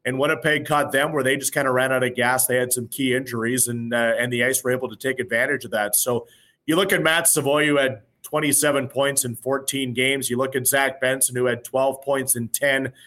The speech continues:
Connor McLennan's kind of the third man on that trio, who's got thirteen goals in the fourteen games that he's played for. And,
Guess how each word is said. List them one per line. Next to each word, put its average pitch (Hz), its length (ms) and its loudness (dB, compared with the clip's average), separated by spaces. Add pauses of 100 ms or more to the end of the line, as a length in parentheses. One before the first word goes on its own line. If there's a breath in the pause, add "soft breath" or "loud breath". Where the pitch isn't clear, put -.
(220 loud breath)
Connor 143 240 2
McLennan's 139 520 0
kind 139 200 0
of 120 80 -2
the 110 80 -8
third 139 320 0
man 135 220 2
on 131 140 2
that 123 240 0
trio, 139 340 2
who's 123 140 0
got 135 280 0
thirteen 139 480 -2
goals 131 440 2 (340 loud breath)
in 131 160 0
the 127 80 2
fourteen 139 560 -2
games 131 300 0
that 107 80 -4
he's 139 200 0
played 123 360 0
for. 127 260 0
And, 120 140 0